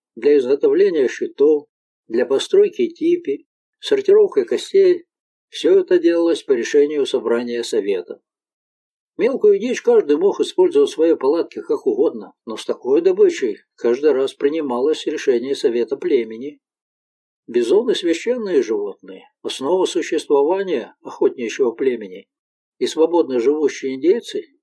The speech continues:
не убивали их больше, чем было необходимо. Когда добыча была подготовлена для дальней перевозки, приставшие к роду медведицы воины,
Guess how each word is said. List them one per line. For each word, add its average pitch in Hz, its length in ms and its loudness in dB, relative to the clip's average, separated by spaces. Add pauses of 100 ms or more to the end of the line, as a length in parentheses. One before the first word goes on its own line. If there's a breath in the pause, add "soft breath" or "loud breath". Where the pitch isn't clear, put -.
(120)
не 117 160 -6
убивали 117 560 -2
их 180 180 2
больше, 180 360 -2
чем 107 260 -6
было 131 220 0
необходимо. 107 800 -8 (1080)
Когда 123 320 2
добыча 143 420 0
была 135 240 2
подготовлена 123 880 -2
для 135 240 0
дальней 123 420 -2
перевозки, 127 760 -4 (140)
приставшие 160 640 -2
к - 60 -10
роду 151 260 2
медведицы 123 600 -2
воины, 170 500 0